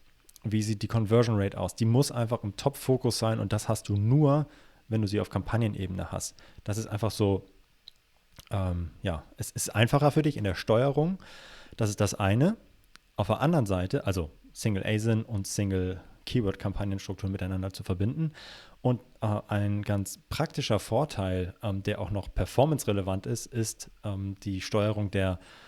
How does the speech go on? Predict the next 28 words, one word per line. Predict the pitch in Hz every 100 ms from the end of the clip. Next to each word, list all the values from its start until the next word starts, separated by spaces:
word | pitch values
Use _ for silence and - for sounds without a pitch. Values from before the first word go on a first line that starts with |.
| - - _ -
ähm, | 98 95 92
Gebotsanpassungen, | 95 131 139 117 - 107 - 98
die | 110
auf | 101
Kampagnenebene | - 107 - 117 104 110 104 95 98
stattfinden | 95 - 95 - 101 95 95 87
und | 117 131
nur | 127 131
auf | 104 -
Kampagnenebene | 98 - 101 95 101 98 98
stattfinden. | - 92 - 98 110
Und | 98 92 - - -
nur | 113 147 156
mit | 120
Single-Keyword- | - 139 135 120 - 147 143 135
und | 104 104
asin-Kombination | 113 123 120 - 110 104 101 - 110 113 -
kann | - 104
ich | 98 -
ganz | 98 113 139
granular | - 104 110 92 95
steuern | 92 - 98 104 120
und | 101 95
sagen, | 95 98 104 101 - - - -
wie | - 101 120
ich | - 110 - - _ _
auch | - 107 -
Keyword-individuell | - 185 160 123 120 117 101 101 101 104 107 123